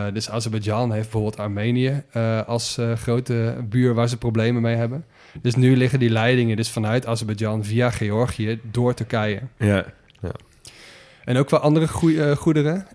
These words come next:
Speaker 1: is Turkije wel echt een hele grote logistieke grootmacht. Dus ik ga toch weer even de Nieuwe Zijderoute no-, noemen.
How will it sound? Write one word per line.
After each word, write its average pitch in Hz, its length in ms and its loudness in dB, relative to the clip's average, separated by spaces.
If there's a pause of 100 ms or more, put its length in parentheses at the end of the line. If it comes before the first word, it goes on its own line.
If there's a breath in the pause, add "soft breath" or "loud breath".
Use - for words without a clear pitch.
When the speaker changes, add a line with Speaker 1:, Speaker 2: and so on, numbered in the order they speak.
Speaker 1:
is 127 220 -2
Turkije 120 420 0
wel 117 160 0
echt 117 140 -4
een 117 80 2
hele 120 220 2
grote 117 360 0
logistieke 110 500 -2
grootmacht. 117 600 -4
Dus 107 160 -8
ik 113 60 -12
ga 113 140 -6
toch 127 200 -2
weer 123 140 2
even 120 200 -2
de 110 80 0
Nieuwe 113 220 2
Zijderoute 113 460 0
no-, 117 320 0
noemen. 120 320 -2